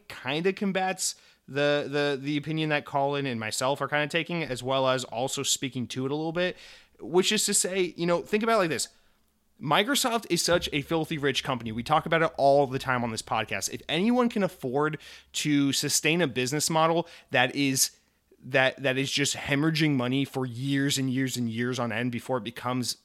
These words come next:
profitable or valuable for them, it's a company like Microsoft that can, that can sustain it, that can do that. So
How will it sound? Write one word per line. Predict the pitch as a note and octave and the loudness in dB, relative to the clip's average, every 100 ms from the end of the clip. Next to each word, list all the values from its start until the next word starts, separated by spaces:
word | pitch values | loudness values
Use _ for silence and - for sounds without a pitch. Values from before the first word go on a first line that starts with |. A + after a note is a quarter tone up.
| _ _ _ | _ _ _
profitable | - B2 A2+ D#3 D3 D3+ | -4 -2 0 0 0 2
or | D3+ B2 | 2 0
valuable | A2 A2+ C#3 D#3 | -2 -2 -2 -4
for | D3 F3+ | -4 0
them, | F3+ F#3+ - - - | 2 2 -4 -20 -6
it's | D3+ D#3+ | -2 -2
a | |
company | - E3+ D3+ | 0 0 2
like | D3+ | 2
Microsoft | B2+ B2 A2 A#2+ A2 | 2 0 -2 -4 -4
that | A#2+ | -2
can, | C#3+ C3 | -2 -2
that | C3+ | -4
can | C3 B2 | -4 -2
sustain | - - F#3+ D#3+ | -2 2 2 4
it, | G#2+ | 0
that | G2 | -4
can | B2 C3 | -2 0
do | C#3+ C3+ | 2 0
that. | G2 | 0
So | - C#3 | -2 -2